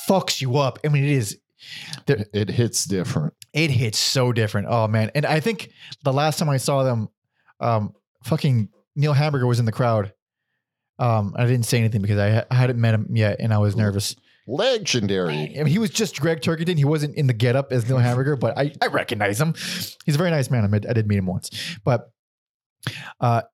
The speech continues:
Speaker 1: hell yeah, check out the album, man. And, and, and check out the interview that Tom did. Um, check the description for whatever medium that it is. It's, uh, it's fucking sick. I mean, and check 'em out on tour. They're playing, uh, well, by the time this releases,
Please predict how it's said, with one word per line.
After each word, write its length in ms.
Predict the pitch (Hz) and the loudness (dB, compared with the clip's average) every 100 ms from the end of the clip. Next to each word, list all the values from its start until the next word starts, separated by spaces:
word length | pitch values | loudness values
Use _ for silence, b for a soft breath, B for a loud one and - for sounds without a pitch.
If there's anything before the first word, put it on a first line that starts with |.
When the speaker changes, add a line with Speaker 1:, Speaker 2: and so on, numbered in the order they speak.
| _ | _
Speaker 1:
hell 200 | - 226 | -4 0
yeah, 160 | 240 117 | 0 -2
check 160 | 180 | -2
out 40 | 196 | 0
the 120 | 147 | 0
album, 180 | 151 101 | 0 0
man. 160 | 104 | 0
And, 120 | 110 110 | 0 0
and, 180 | 120 | 2
and 180 | 117 117 | 2 2
check 120 | 190 | 0
out 60 | 196 | 0
the 120 | 170 | 0
interview 240 | 170 156 151 | 0 0 0
that 180 | 131 | 0
Tom 220 | 123 147 135 | 0 0 2
did. 240 | 131 135 b b b | 0 -2 b b b
Um, 400 | 120 117 104 - _ _ _ - | 0 0 0 -4 _ _ _ -4
check 140 | 139 | -2
the 60 | 151 | 0
description 440 | 135 160 - 156 | 0 0 0 -2
for 200 | 151 123 | 0 -2
whatever 420 | 92 113 127 131 | 0 0 0 2
medium 400 | 123 127 139 135 | 2 2 2 2
that 160 | 135 120 | 0 0
it 80 | 110 | 0
is. 380 | 127 131 170 - B B B B B B B - | 0 -2 -2 -10 B B B B B B B -4
It's, 240 | 131 - | -2 0
uh, 240 | 139 123 110 - _ - - _ | 0 0 -2 -8 _ -20 -20 _
it's 160 | - - | -6 -2
fucking 320 | 170 175 165 | 0 0 0
sick. 480 | - - 190 147 - | 0 -2 0 0 0
I 60 | - | 2
mean, 320 | 127 117 107 - | 4 2 -2 -2
and 280 | 147 143 135 | 0 0 0
check 140 | 240 | -2
'em 60 | 226 | 0
out 80 | 180 | 0
on 80 | 139 | 0
tour. 280 | 156 151 | -2 -2
They're 220 | 135 139 135 | -2 -2 -2
playing, 540 | - 165 165 160 156 _ - | -2 0 0 0 -4 _ -2
uh, 320 | 135 127 127 - | 0 2 0 -2
well, 260 | 127 135 | -2 0
by 220 | 135 123 120 | 0 -2 0
the 60 | |
time 100 | 139 | 0
this 160 | 127 120 | 0 0
releases, 560 | 113 110 113 107 - | 0 0 0 -2 -4